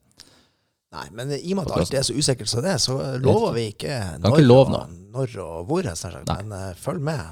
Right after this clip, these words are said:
Speaker 1: så, eh, abonner gjerne på oss, enten i Apple
Speaker 2: Ja.
Speaker 1: Podcast eller rett på, på, eh, jeg håper å si på hjemmesiden vår, så, eh, jeg synes vi blir kjempe, kjempeglad for det, altså.
Speaker 2: Så blir vi veldig glad for.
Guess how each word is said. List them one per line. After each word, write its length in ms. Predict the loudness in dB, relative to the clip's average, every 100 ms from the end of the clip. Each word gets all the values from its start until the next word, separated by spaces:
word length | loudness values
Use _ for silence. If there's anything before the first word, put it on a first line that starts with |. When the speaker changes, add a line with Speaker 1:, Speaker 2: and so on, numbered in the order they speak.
| -12
Speaker 1:
så, 300 | -10 -10 -10
eh, 180 | -10 -12 -8 -6
abonner 480 | -4 -4 -4 -4 -8
gjerne 320 | -10 -10 -10 -8
på 160 | -6 -6 -8 -10
oss, 160 | -8
enten 300 | -8 -12 -14
i 80 | -14
Apple 300 | -12 -12 -12
Speaker 2:
Ja. 60 | -10
Speaker 1:
Podcast 420 | -10 -10 -10 -10
eller 240 | -10 -14 -14
rett 240 | -16 -16 -18
på, 140 | -18 -18 _ _ _ -20 -20 -20 _
på, 140 | -6 -4
eh, 140 | -6
jeg 180 | -10 -12
håper 240 | -12 -12 -10
å 60 |
si 80 | -8
på 60 | -8
hjemmesiden 320 | -6 -6 -6
vår, 160 | -10 -8 -6
så, 220 | -6 -8 -12
eh, 100 | -16 -18 -12
jeg 100 | -10
synes 140 | -10 -12
vi 100 | -20
blir 280 | -20 -6 -6
kjempe, 340 | -6 -10 -12 -12
kjempeglad 880 | -10 -12 -12 -18 -18 _ -6 -6 -6
for 160 | -12 -14
det, 80 |
altså. 160 | -10 -8
Speaker 2:
Så 80 | -2
blir 140 | -2
vi 20 | 2 4
veldig 160 | 4 6
glad 160 | 6
for. 240 | 6 2